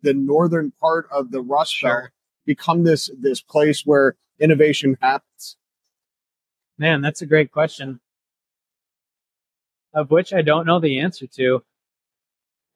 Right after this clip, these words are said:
Speaker 2: I th-, it's probably in the culture.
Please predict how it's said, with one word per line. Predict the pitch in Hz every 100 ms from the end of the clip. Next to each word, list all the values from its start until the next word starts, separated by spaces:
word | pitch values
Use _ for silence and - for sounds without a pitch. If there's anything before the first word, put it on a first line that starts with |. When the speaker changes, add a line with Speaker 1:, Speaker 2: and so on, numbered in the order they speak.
| _ _ _ _ _ _ _ _
Speaker 2:
I | 139 139
th-, | -
it's | 160 -
probably | 170 202 262 151 147
in | 143
the | 123 -
culture. | 156 170 - 123 131